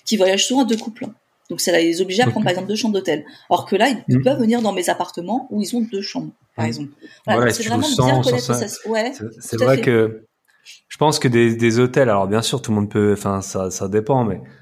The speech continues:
Speaker 2: les... par exemple, moi, vu mon niveau de vie, j'ai, j'essaye de pas dépenser beaucoup plus que cent euros par nuit d'hôtel,
Speaker 1: Ouais.
Speaker 2: euh, surtout si je suis
Speaker 1: Mm.
Speaker 2: tout seul ou,
Speaker 1: Ouais,
Speaker 2: euh,
Speaker 1: bien
Speaker 2: ou à
Speaker 1: sûr.
Speaker 2: deux.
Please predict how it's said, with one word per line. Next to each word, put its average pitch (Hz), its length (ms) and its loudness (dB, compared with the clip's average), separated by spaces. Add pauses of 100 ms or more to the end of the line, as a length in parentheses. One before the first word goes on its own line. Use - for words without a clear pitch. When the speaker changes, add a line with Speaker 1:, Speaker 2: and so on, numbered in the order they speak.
(240)
Speaker 2:
les... 98 720 -8 (300)
par 107 100 -2
exemple, 117 300 -2
moi, 127 680 2 (120)
vu 113 240 -2
mon 117 180 4
niveau 110 240 2
de 107 80 -2
vie, 135 300 0 (240)
j'ai, 113 180 -4
j'essaye 117 380 0
de 120 100 0
pas 123 160 0
dépenser 127 380 -2
beaucoup 123 200 -8
plus 139 200 -10
que 131 80 -12
cent 127 280 0
euros 123 280 2
par 117 260 2
nuit 123 160 2
d'hôtel, 123 460 2
Speaker 1:
Ouais. 113 100 2
Speaker 2:
euh, 104 160 0
surtout 127 380 -4
si - 160 -6
je 214 60 -2
suis 202 60 -4
Speaker 1:
Mm. - 40 -12
Speaker 2:
tout 120 80 -10
seul 110 320 -2 (400)
ou, 110 180 0
Speaker 1:
Ouais, 107 140 2
Speaker 2:
euh, 107 60 0
Speaker 1:
bien 107 80 0
Speaker 2:
ou 113 40 4
à 110 60 2
Speaker 1:
sûr. 113 140 2
Speaker 2:
deux. 104 120 -4